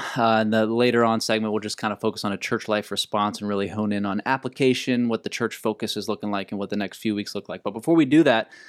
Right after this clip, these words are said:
Alicia, I'll come your way first. Let's unpack, uh, John's sermon this past, this past weekend.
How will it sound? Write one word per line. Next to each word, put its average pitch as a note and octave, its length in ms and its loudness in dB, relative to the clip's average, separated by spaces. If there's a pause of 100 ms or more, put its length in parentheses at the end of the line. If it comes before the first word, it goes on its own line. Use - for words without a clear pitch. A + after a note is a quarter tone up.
(120)
Alicia, B2+ 320 2
I'll A2 120 4
come A#2+ 180 -2
your A2 120 0
way G#2 100 2
first. B2+ 340 0
Let's G#2+ 140 -4
unpack, A2 500 -2
uh, G2+ 300 0
John's A2 280 -4
sermon G#2+ 320 -6
this G#2+ 120 -8
past, A2 420 -8
this A#2+ 140 -8
past A#2 200 -6
weekend. G#2 300 -8